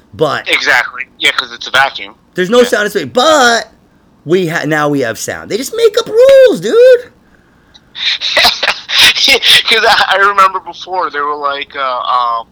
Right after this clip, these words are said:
Speaker 2: like, debunking, like, Star Wars, uh, making fun of them 'cause they made their lasers <laughs> sound. <laughs> Like, this could really just be lights going back and forth. Now, now there's noise for a black hole. Okay.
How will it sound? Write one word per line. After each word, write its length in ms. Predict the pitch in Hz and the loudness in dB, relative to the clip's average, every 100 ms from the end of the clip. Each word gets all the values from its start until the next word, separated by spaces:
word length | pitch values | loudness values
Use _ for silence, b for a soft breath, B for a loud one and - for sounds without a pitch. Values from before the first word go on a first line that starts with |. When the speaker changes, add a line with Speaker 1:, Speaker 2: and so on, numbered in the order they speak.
| - | -12
Speaker 2:
like, 200 | 117 - | -12 -10
debunking, 560 | 135 135 135 127 127 127 | -10 -2 -2 -2 -8 -8
like, 180 | 117 - | -6 -6
Star 420 | - 127 131 123 | 0 2 2 2
Wars, 460 | 110 104 107 - - 123 | -4 -6 -6 -8 -6 -2
uh, 140 | 113 110 | -2 -2
making 280 | 120 120 113 | -6 -8 -4
fun 200 | 123 120 | -2 0
of 60 | |
them 160 | 113 113 | 0 -2
'cause 240 | 113 107 | -10 -4
they 120 | 113 110 | -4 -4
made 200 | 113 110 | -6 -6
their 120 | 107 | -8
lasers 760 | 104 113 117 - 104 - - B B B B | -4 -4 -2 -4 -6 -6 -6 B B B B
<laughs> 220 | - - | -4 -2
sound. 760 | - - 123 110 113 123 - - | 0 2 2 2 2 -2 -4 -8
<laughs> 40 | _ - B - - 220 B B | _ -16 B -10 -6 -6 B B
Like, 220 | 160 147 | -4 -2
this 220 | - - - | 0 0 2
could 200 | 262 - | 0 0
really 240 | - 233 - | -2 -2 0
just 240 | - - | -2 -2
be 80 | - | -4
lights 400 | 254 285 233 - | 2 2 2 0
going 300 | 175 156 139 | 0 0 -2
back 240 | 135 127 123 | 0 0 0
and 140 | 117 | -10
forth. 360 | - 107 95 - _ 123 | -14 -10 -10 -12 _ -10
Now, 340 | 120 120 123 113 | -2 0 0 -2
now 360 | 113 117 117 | -2 0 0
there's 260 | 117 117 113 | -2 -8 -8
noise 340 | 113 113 107 | -8 -6 -4
for 160 | - 113 | -6 -8
a 40 | |
black 280 | 104 104 104 | -6 -4 -4
hole. 260 | 117 107 90 - | -4 -10 -8 -4
Okay. 400 | - 131 127 185 | -2 0 -2 -4